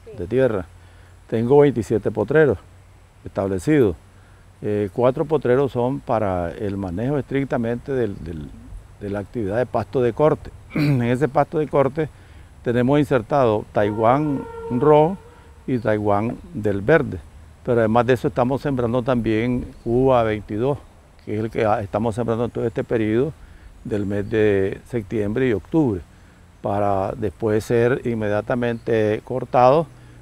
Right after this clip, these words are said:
Speaker 2: a mediados o finales de diciembre, que se inicia el proceso de ensilaje. Eso dilata tres, cuatro días, dependiendo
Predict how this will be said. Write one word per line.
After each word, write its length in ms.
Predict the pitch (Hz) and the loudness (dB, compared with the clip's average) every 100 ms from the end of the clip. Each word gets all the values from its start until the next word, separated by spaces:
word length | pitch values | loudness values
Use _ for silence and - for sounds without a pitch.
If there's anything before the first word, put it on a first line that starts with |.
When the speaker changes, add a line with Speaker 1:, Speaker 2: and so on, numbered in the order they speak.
| - - | -20 -8
Speaker 2:
a 140 | 110 | -6
mediados 720 | 113 117 117 107 107 123 151 - | -4 -2 -2 0 4 4 4 2
o 100 | 127 | -2
finales 560 | 127 113 104 117 139 147 | -2 -2 0 0 -2 -4
de 280 | 123 104 95 | -2 0 0
diciembre, 540 | 92 92 143 143 98 78 - - - - | -4 -2 0 0 -2 -6 -12 -20 -20 -6
que 140 | 120 | -4
se 180 | 95 110 | 0 0
inicia 400 | 107 107 113 135 | 0 -2 -2 0
el 80 | 127 | 0
proceso 580 | 139 123 113 104 113 123 | 0 0 0 0 0 0
de 100 | 117 | 0
ensilaje. 580 | 104 104 92 107 90 78 - - | -4 -4 -2 0 -2 -8 -14 -12
Eso 300 | 101 - 123 | -10 -2 2
dilata 520 | 120 107 107 - 117 | 2 4 2 2 0
tres, 280 | 107 107 110 | 0 -2 -4
cuatro 380 | - 107 120 123 | -2 -2 0 0
días, 240 | 107 127 | 0 0
dependiendo 800 | 117 104 95 101 110 131 123 92 | 0 -2 -4 -2 0 0 -2 -4